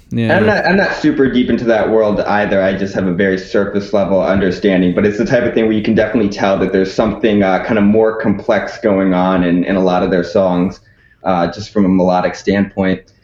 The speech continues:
Speaker 2: um, which is, like, cool. But at, at the same time, I almost, I almost feel like I can't sink into it at certain points. There are exceptions to that for sure.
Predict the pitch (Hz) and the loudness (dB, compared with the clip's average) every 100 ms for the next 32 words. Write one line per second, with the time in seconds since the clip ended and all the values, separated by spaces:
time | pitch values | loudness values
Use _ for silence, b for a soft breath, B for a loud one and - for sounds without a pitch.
0 | b _ 110 110 98 123 175 175 143 135 | b _ -2 0 0 0 2 0 2 0
1 | 117 - 175 165 117 120 110 107 117 117 | -2 0 2 2 2 0 0 0 -2 -2
2 | 113 123 - 120 104 120 110 107 117 127 | -2 -2 0 -2 -2 -2 -2 -2 0 0
3 | 117 - b b b 123 143 139 143 127 | 0 -6 b b b 0 0 2 0 0
4 | 110 - 117 - - 113 95 113 101 104 | -2 -2 -4 -4 -2 -2 0 -2 0 0
5 | 95 90 - 104 - 87 87 73 - - | 0 -4 -2 -2 -2 -4 -4 -4 -6 0
6 | 147 143 - 139 - 98 - 85 76 80 | 0 0 0 -2 -2 -8 -6 -6 -4 -6
7 | - 90 87 95 80 - | -6 -8 -6 -4 -4 -6